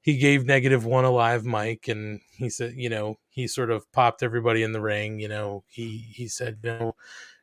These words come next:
"Let's give it up for Eddie Kingston and Jon Moxley," and, you know, blah, blah, blah.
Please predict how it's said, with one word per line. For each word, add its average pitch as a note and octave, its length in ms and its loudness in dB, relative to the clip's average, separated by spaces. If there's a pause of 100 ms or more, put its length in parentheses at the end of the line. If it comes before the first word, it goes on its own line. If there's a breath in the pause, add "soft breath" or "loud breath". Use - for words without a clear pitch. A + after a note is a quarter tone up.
(120)
"Let's B2+ 140 -8
give F3+ 160 12
it G3 80 12
up G3+ 160 8
for G3+ 420 8
Eddie G#3 240 4
Kingston F#3 640 4
and D#3 140 -2
Jon F3 220 2
Moxley," F3+ 480 -2
and, C3+ 80 -4
you B2+ 60 -2
know, A#2+ 100 -2
blah, G#2+ 160 -6
blah, G2+ 140 -10
blah. F#2+ 240 -8